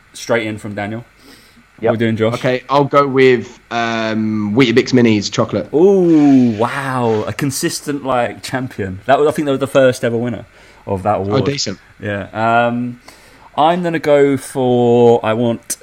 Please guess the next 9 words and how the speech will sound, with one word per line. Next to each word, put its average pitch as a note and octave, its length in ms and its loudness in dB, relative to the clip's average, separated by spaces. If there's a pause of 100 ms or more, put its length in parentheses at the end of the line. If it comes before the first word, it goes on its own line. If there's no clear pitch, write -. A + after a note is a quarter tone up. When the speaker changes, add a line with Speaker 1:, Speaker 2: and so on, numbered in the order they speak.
(140)
Speaker 1:
the B2+ 120 -6
chocolate - 880 -4
Kellogg's G#2+ 800 -4
Crunchy, G2+ 760 -8
like, G2+ 380 -12
clusters. - 600 -10 (680)
Speaker 2:
Mm. B2 760 0 (600)
Speaker 1:
Mm. G#2 520 -4
Speaker 3:
So - 180 -16